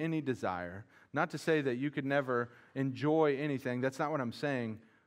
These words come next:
But we ought to be restrained by the Word of God and the leading of His Holy Spirit that leads us to love people and to love God, and that ought to guide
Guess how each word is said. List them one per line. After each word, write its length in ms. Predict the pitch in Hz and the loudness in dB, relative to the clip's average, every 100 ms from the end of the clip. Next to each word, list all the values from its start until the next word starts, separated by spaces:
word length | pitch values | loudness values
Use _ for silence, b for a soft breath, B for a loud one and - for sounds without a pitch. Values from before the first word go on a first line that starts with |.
| b _ | b _
But 100 | 135 | -2
we 220 | 131 151 190 | 2 4 4
ought 180 | 165 | 2
to 60 | 139 | 0
be 140 | 139 | -2
restrained 420 | 127 113 156 160 139 | -2 0 0 2 2
by 120 | 120 | 2
the 80 | 107 | 2
Word 260 | 113 160 | 2 2
of 180 | 143 113 | 0 0
God 480 | 123 123 98 95 113 B B | 2 4 2 -2 -6 B B
and 120 | 139 | -2
the 60 | 127 | 0
leading 360 | 120 175 180 156 | 2 2 2 0
of 100 | 127 | 0
His 120 | 117 | -4
Holy 400 | - 170 160 135 | -4 0 2 0
Spirit 500 | - - 135 113 117 - B | -4 -2 0 0 -2 -10 B
that 160 | 127 127 | 0 0
leads 240 | 175 160 | 0 0
us 140 | 151 | -2
to 160 | - 135 | -2 -2
love 440 | 117 139 165 160 | 2 2 2 0
people 400 | - 135 131 117 | -4 -4 0 -2
and 160 | 143 131 | -2 -4
to 80 | 139 | -2
love 400 | 120 135 147 120 | 0 2 0 2
God, 380 | 131 123 107 113 B | 4 4 2 -2 B
and 140 | 117 131 | -4 2
that 180 | 156 160 | 2 2
ought 360 | 151 160 - - | 0 0 -2 -12
to 100 | 131 | -10
guide 680 | 113 131 131 113 98 92 | -2 2 4 2 -2 -6